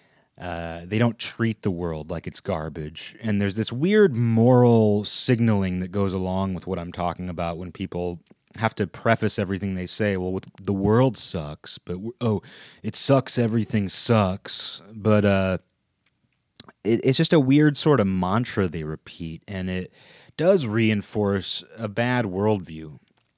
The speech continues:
And even if they feel they're just describing things how they are, they're just telling it like it is,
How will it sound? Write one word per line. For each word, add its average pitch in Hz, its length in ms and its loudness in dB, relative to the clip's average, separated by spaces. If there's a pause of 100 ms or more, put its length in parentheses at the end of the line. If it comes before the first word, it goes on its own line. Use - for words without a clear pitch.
(400)
And 123 140 -4
even 196 180 0
if 240 120 0
they 202 100 2
feel 175 340 2
they're 143 200 4
just 131 260 -4
describing 110 760 0
things 104 340 -4
how 107 140 -2
they 90 140 -2
are, 98 340 2
they're 92 120 -2
just 101 260 -8
telling 104 320 -2
it 95 100 -4
like 95 240 -4
it 90 80 -6
is, 98 540 0